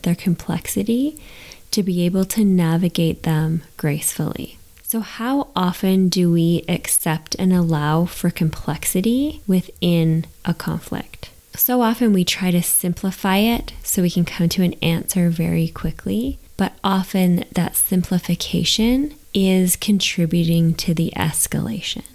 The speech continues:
Because when somebody is like, "It's yes or no, it's black or white, it's all this way, or it's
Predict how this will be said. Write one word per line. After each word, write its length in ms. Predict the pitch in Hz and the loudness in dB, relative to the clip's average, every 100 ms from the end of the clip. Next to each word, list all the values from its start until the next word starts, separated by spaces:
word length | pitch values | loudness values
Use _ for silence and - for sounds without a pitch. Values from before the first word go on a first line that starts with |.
| - | -8
Because 320 | - 175 190 175 | -4 2 2 4
when 140 | 180 | 2
somebody 520 | - 180 180 175 175 | 2 2 2 4 4
is 180 | 175 - | 2 0
like, 220 | 165 160 - | 0 -2 -2
"It's 240 | 180 - | -2 -2
yes 340 | 175 165 - - | -4 -2 -4 -4
or 180 | 196 | 0
no, 380 | 185 160 156 156 | 2 4 4 2
it's 220 | - 165 - | 0 -4 -2
black 400 | 170 156 156 - | -2 -2 -4 -2
or 140 | 175 165 | 0 0
white, 580 | 151 165 175 - - - | 0 -2 -2 -4 -10 -6
it's 320 | 180 170 - - - - | -2 -2 -4 -8 -20 -8
all 440 | - 185 185 190 185 | -2 2 4 4 2
this 400 | 180 170 - 185 | 2 2 0 0
way, 600 | 165 160 170 190 233 - - | -2 -2 -2 -2 -4 -8 -2
or 140 | 180 | 0
it's 180 | 175 165 | 0 -2